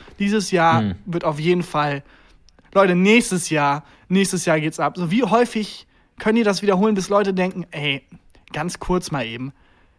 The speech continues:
Speaker 1: das, was Ähnliches hast du letztes Jahr schon gesagt und es ist nichts
Speaker 2: Ja.
Speaker 1: passiert." Weißt du, es ist wie mit Clickbait.
Speaker 2: Tatsächlich, ich, ich, ich folge ja, man, äh, bin ja auf so manchen Verschwörungstheorie-Seiten, äh, weil ich mich damit mal mit beschäftigt ge-, hab, auch so mit intensiv mit nine eleven und so.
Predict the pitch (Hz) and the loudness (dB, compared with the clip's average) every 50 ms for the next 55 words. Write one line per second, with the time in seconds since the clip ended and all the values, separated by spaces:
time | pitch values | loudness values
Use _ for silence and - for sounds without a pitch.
0 | _ _ _ _ - 165 156 - _ _ _ - - 180 185 185 - 208 208 208 | _ _ _ _ -10 -10 -10 -10 _ _ _ -10 -6 -6 -4 -2 0 2 2 2
1 | 196 190 190 185 - 180 185 196 185 - 160 139 156 151 143 151 170 165 165 151 | 2 0 -2 0 2 2 2 2 0 -2 -4 -2 -2 -2 -2 -2 -2 -2 -2 -2
2 | 139 135 127 131 131 - - _ _ - _ _ _ - 180 180 180 170 170 170 | -2 -2 -4 -4 -6 -8 -18 _ _ -20 _ _ _ -4 -2 0 0 0 0 0
3 | 135 175 180 165 117 120 - - 151 143 - - 175 165 139 123 - _ _ - | 2 4 4 6 4 4 2 0 -4 -6 -4 -4 -2 -2 -2 -4 -8 _ _ -20
4 | - _ _ _ _ - 175 185 214 185 165 185 226 247 233 - - 247 208 147 | -20 _ _ _ _ -4 -2 -2 0 0 2 2 4 2 2 0 0 2 2 4
5 | 139 - 214 202 208 214 208 - - - - - - - _ - - - _ - | 6 6 4 4 4 2 0 -2 -6 -14 -20 -20 -20 -20 _ -20 -20 -20 _ -20
6 | - - _ _ _ - 143 127 - - 135 - - 127 - - 165 139 - - | -20 -20 _ _ _ -2 -2 -2 -2 -4 -6 -6 -6 -4 2 4 4 4 4 4
7 | 135 120 123 127 131 - 120 120 90 85 120 104 - - - 131 135 139 113 110 | 4 4 2 2 2 2 0 0 0 0 -4 -6 -8 -8 -6 -4 -2 -2 -2 -4
8 | - - - - 117 104 110 117 113 - 123 107 - - 110 - 127 120 123 123 | -6 -10 -8 -4 -4 -2 -2 -2 -4 -4 -6 -6 -4 -4 -2 0 0 0 0 0
9 | 123 - 127 117 110 113 101 101 98 107 101 - 135 135 139 - - 113 113 104 | -2 -2 -2 0 0 0 2 2 2 0 0 -2 -6 -8 -8 -8 -6 -4 -2 0
10 | 95 113 104 - 123 - - 113 110 107 104 107 107 - 107 95 - 120 - 170 | 0 0 0 -2 -4 -2 0 0 0 0 0 -2 -2 -4 -4 -4 -2 0 0 -2
11 | - 175 165 - - - 147 135 127 127 120 131 139 127 - - - 117 117 - | -2 -4 -10 -6 -2 0 0 0 0 -2 0 -2 -2 -2 -4 -8 -6 -6 -6 -6
12 | - - 120 110 120 123 120 101 120 117 107 120 123 120 - 127 117 110 110 - | -6 -6 -4 -4 -4 -4 -4 -4 -4 -2 0 0 0 0 0 -4 -4 -4 -6 -8
13 | - 113 107 113 117 110 131 151 151 147 143 139 123 131 131 | -6 -4 -4 -2 0 2 0 0 0 -2 -4 -4 -2 0 0